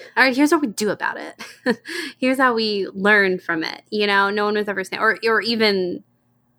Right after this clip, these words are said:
like, what they should have been saying was that it's not wrong to have those feelings. But within the context of the Jedi and who they were at that time, no one was saying,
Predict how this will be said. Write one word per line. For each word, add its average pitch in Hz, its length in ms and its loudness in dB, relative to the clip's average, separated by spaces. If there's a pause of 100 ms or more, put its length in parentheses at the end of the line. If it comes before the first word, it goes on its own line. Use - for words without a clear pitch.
(120)
like, 202 120 0
what 214 100 2
they 214 80 2
should 262 180 2
have 220 40 0
been 180 120 2
saying 170 180 0
was 170 120 -4
that - 160 -2
it's - 140 -12
not - 220 -4
wrong - 340 -8
to 180 80 -14
have 160 180 -8
those - 180 -14
feelings. - 420 -18 (420)
But - 280 -4
within 185 260 -4
the 170 80 -6
context - 400 -6
of 165 100 -14
the 165 80 -16
Jedi 180 380 0
and 165 80 -12
who 165 100 -6
they 185 220 0
were 170 180 -2
at 160 140 -4
that - 160 -12
time, 170 500 -10
no 190 180 -2
one 170 120 -2
was 165 140 -12
saying, 170 400 -8